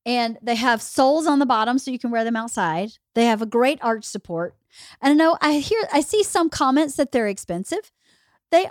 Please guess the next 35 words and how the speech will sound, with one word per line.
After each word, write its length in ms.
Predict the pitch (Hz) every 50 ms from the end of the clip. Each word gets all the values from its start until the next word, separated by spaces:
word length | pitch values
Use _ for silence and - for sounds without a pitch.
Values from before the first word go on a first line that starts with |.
| -
are 220 | 359 427 480 494 508 427
a 80 | - 359
little 260 | 359 349 349 403 415
pricey 640 | - - - 339 247 226 262 - - 311 359 427
for 200 | - - - 262
a 60 | 240 220
slipper, 640 | - - - 311 294 - - 202 147 139 175 - _ _ _ _ _
but 120 | - 262 269
I 40 |
have 200 | 269 285 302 294
to 100 | - 302
tell 180 | 277 - 320 320
you 80 | 339 302
something. 460 | - 330 320 - 370 370 381 392 339 - _ _ _ _ _ _ -
They 120 | 240 226
are 280 | - 190 180 175 170 180
really 640 | 185 190 214 220 233 233 254 269 285 285 294 285 233
durable. 560 | 247 226 214 214 208 214 226 247 285 - _ _ _ _ _ _
They 140 | - 202 196
are 200 | 190 185 180 185 185
very 480 | 180 185 185 196 226 247 269 285 269
comfortable. 580 | - - 233 220 214 - 208 202 208 240 - _ _ _ _ _ _ _ _
I 200 | - 277 349 453 403
wash 360 | 294 262 262 285 294 - -
mine 280 | 247 233 269 349 370 269
in 100 | 214 202
the 80 | 196 185
washer. 580 | 180 180 202 254 - - 165 156 196 262 247 - _ _ _ _ _ -
I 100 | - 262
don't 120 | 277 269
know 80 | 269 262
if 100 | - 233
you're 80 | 202
supposed 540 | 202 - 190 - 190 175 180 220 240 - -
to. 80 | 349